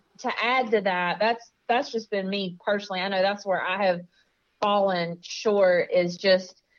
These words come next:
not, you know, planning the execution and, you know, just not being patient, basically. Be patient and give it time. And then you may, you may decide with that research and that planning that, "Hey, we actually need to do this completely different.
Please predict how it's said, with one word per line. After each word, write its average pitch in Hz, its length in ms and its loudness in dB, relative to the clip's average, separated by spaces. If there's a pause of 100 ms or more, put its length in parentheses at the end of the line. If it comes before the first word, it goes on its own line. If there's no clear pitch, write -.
(260)
not, 214 420 0 (320)
you 220 180 -4
know, 185 440 4 (520)
planning 220 600 -2
the 190 120 0
execution 175 1300 -4 (200)
and, 190 280 -4
you 214 120 -2
know, 196 120 0
just 226 240 -4
not 226 220 0
being 208 180 0
patient, 175 540 -4
basically. 170 640 -2
Be 226 260 -2
patient 175 680 -4 (500)
and 180 580 -2
give 208 200 4
it - 160 -6
time. 196 680 -4
And 185 140 -4
then 185 160 -2
you 214 100 0
may, 214 400 0 (420)
you 214 180 -2
may 226 180 4
decide 208 640 0
with 185 160 0
that 180 240 -2
research 185 560 -2
and 185 80 -8
that 175 180 -8
planning 190 400 -4
that, 170 160 0
"Hey, 202 360 0
we 196 260 -2
actually 202 380 -2
need 175 160 -2
to 175 80 0
do 170 180 -2
this 160 200 -4
completely 165 460 -12
different. 247 460 0